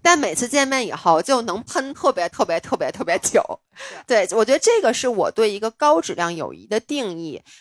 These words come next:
Speaker 1: 其中之一就是，即使很多很多年不见，即使你们看似已经没有那个共同的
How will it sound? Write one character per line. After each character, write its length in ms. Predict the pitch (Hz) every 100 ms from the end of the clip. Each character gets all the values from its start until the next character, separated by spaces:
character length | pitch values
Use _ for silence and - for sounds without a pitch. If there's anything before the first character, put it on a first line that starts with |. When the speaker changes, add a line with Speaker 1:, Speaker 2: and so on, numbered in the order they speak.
| _
Speaker 1:
其 200 | - 220
中 200 | 247 262
之 140 | 254
一 180 | 254 254
就 220 | 254 226
是， 260 | 214 196 165 - -
即 220 | - 240 269
使 180 | 262
很 320 | 254 - 175 131
多 160 | 180
很 160 | 214 196
多 120 | 165
年 220 | 160 160 170 _
不 100 | 143
见， 280 | 175 127 - - -
即 160 | - 269
使 160 | 320
你 140 | 311 190
们 160 | 131
看 280 | - 277 226
似 220 | - 214
已 60 | 151
经 180 | 190 190
没 220 | 165 170
有 160 | 254
那 160 | 180 175
个 80 | 175
共 320 | - 262 220
同 320 | - 175 160
的 260 | 185 165